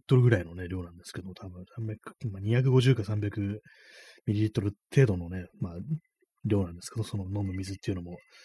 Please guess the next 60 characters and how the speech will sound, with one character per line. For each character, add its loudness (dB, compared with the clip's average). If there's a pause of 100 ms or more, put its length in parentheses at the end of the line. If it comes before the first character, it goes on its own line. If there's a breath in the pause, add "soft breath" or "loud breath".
(440 loud breath)
な 4
ん 6
か 0
ど 4
う 4
も 2
喉 2
に 0
入 -2
っ -4
て -6
か -8
な -2
い 0
な、 -2
み -4
た -6
い -8
な -10
時 -8
が -8
結 0
構 -2
あ -4
っ -10
た -8
り -12
し -10
ま -10
す -20
ね。 -14 (1080)
ま -10
あ、 -10
水 -4
が 6
飲 8
ま 10
な 8
い 6
の 2
が 0
良 4
く -4
な 4
い 2
こ 0
と -2
で -8
す -14
か -10
ら -12
ね、 -12
一 -10
日 0
二 4
リ 4
ッ 2
ト 8
ル 6
は -6